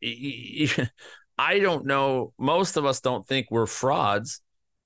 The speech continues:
but imagine living a life in which you knew you were. Holy fuck. So, yeah, you have money, but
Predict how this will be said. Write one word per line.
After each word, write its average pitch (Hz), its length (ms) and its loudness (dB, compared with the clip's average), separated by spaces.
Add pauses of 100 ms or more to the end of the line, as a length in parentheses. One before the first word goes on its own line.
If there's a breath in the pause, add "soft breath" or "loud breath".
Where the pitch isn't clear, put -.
but 127 100 0
imagine 151 760 -2
living 131 400 2
a 107 60 2
life 143 300 2
in 117 60 0
which 110 180 -2
you 123 80 2
knew 127 160 4
you 190 220 0
were. - 220 -8 (180)
Holy - 300 -2
fuck. - 500 -10 (1300)
So, 147 480 2 (100)
yeah, 175 220 0
you 185 120 2
have 127 120 -2
money, 147 480 0
but 110 460 0